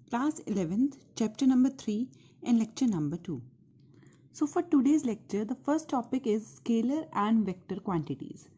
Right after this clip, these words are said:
Okay, you all must have listened about these. Okay, so the scalar quantity is that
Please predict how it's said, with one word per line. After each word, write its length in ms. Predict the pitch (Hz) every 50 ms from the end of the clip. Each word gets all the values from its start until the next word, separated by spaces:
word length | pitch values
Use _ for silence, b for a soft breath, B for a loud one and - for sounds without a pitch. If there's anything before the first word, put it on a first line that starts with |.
| b b b b -
Okay, 280 | 208 208 - 254 294 b b b b b b -
you 140 | 247 294 -
all 220 | - - 269 294
must 320 | 311 302 247 254 247 - -
have 280 | 254 254 240 262 262 247 240 -
listened 320 | - 196 196 - 233 240
about 340 | 226 208 196 190 208 214 185
these. 240 | 175 170 170 233 254
Okay, 300 | - 233 226 - 269 320 339 B B B B
so 100 | - -
the 100 | 233 311
scalar 540 | 320 - - - - 247 247 247 320 370 359 -
quantity 640 | - 247 208 196 190 202 190 - 160 156 170 226 262 - -
is 160 | - 285 269 -
that 380 | 170 160 165 160 190 254 -